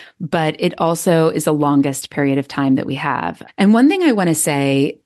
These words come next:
that I didn't touch on is before you jump into wedding dress shopping,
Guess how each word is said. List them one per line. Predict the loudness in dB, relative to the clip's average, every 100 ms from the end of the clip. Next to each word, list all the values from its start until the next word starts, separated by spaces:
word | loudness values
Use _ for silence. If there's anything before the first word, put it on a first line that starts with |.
| _
that | -8
I | -4
didn't | -2 -2
touch | -4 -6 -2
on | 0 0
is | 0 -4 -4
before | -6 -2 0 2
you | 2 2 4 2
jump | 0 0 0 0
into | 2 4 2 0 -2
wedding | 2 2
dress | 2 -2
shopping, | -4 -4 -2 -4